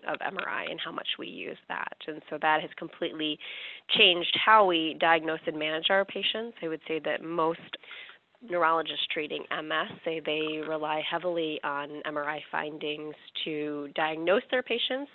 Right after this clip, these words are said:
obviously based on our diagnostic criteria, which heavily weighs that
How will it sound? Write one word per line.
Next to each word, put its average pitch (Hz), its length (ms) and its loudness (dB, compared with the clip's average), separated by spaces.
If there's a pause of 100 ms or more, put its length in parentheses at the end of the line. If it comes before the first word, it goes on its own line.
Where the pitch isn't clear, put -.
obviously 160 400 -2
based 156 280 -6
on 151 120 -4
our 147 80 -2
diagnostic 147 640 -2
criteria, 156 500 -4
which 151 200 -6
heavily 151 540 -4
weighs 147 400 -2
that 170 220 2